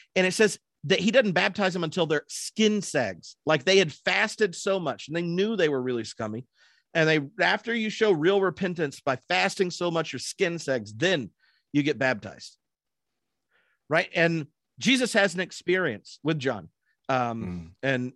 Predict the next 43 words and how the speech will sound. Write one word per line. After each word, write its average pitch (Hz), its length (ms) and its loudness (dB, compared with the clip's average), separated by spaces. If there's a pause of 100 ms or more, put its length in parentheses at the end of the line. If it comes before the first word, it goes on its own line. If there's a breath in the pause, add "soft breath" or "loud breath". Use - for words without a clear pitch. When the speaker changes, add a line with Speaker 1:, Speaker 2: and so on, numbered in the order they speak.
Speaker 1:
is 139 240 0
testified 160 480 -4
to 165 120 -2
in 143 80 -4
scripture. 190 520 -4 (380 soft breath)
And 151 380 2
it's 165 180 0
so 208 240 6
embarrassing 175 680 2
that 131 100 -2
historians 151 540 -2
are 139 80 0
like, 139 200 0
"Yeah, 139 200 0
that 143 180 2
definitely 135 400 -4
happened." 127 360 -2 (420 soft breath)
'Cause 110 180 -6
not 139 300 0
most 190 240 2
Speaker 2:
<laughs> - 0 -
Speaker 1:
people 190 340 2
that 151 140 2
are, 147 180 2 (280)
if 190 180 4
it - 140 -2
takes 254 280 2
you, 247 100 0
like, 196 200 4
ten 240 280 0
years 220 480 -2
after 190 360 0
his 175 180 -4
resurrection 180 600 0
and 160 100 -6
you're 175 120 2
like, 160 220 2
"The 185 180 -6
image 240 300 2
of 202 120 -2
the 220 80 -4
invisible 196 460 0
God," 147 380 0